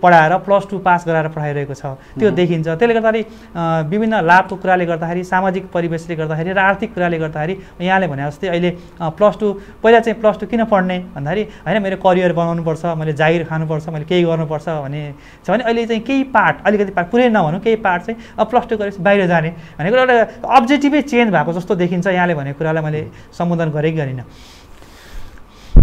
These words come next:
Speaker 2: अब यसो गरौँ न, त्यसो भए अलिकति फराकिलो कुरा गरौँ। त्यसो भए तपाईँले जुन कुराको अहिले,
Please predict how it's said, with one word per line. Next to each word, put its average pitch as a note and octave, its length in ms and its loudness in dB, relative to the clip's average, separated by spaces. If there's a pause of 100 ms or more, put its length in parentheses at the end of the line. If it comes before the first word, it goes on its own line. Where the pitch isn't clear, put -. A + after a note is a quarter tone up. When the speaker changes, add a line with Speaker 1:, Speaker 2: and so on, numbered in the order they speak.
(640)
Speaker 2:
अब G#3 100 8
यसो G3 180 4
गरौँ D3+ 200 4
न, C#3 60 0
त्यसो C#3+ 200 -6
भए G#2+ 120 -2
अलिकति D3+ 640 -2
फराकिलो C3+ 420 4
कुरा G#2 140 -2
गरौँ। F#2 200 -8
त्यसो G2 260 -12
भए G#2 260 -8 (2000)
तपाईँले A#3+ 220 2
जुन G#3+ 160 0
कुराको D3 640 2
अहिले, D#3 680 2